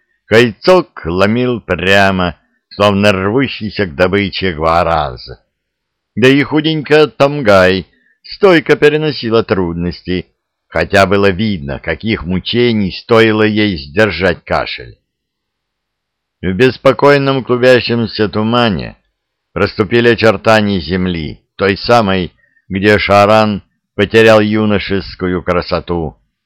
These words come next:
получив взамен рубцы и бурые пятна ожогов. Здесь он умудрился добыть палец Еролгуя.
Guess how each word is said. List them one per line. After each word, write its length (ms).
получив 540
взамен 460
рубцы 420
и 180
бурые 360
пятна 540
ожогов. 480
Здесь 400
он 140
умудрился 640
добыть 560
палец 640
Еролгуя. 1040